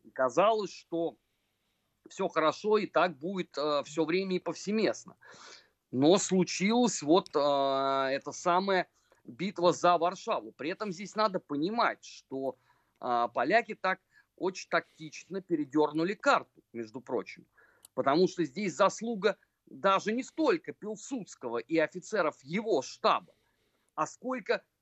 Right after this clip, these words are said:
совершенно запредельная тупость, проявленная тремя, а,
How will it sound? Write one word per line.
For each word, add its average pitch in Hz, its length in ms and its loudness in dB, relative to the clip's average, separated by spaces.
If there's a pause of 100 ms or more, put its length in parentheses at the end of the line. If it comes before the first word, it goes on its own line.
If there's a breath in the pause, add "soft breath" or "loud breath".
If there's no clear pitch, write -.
совершенно 208 520 -4
запредельная 208 920 2
тупость, 254 640 -2
проявленная 202 640 2
тремя, 190 680 0
а, 170 360 0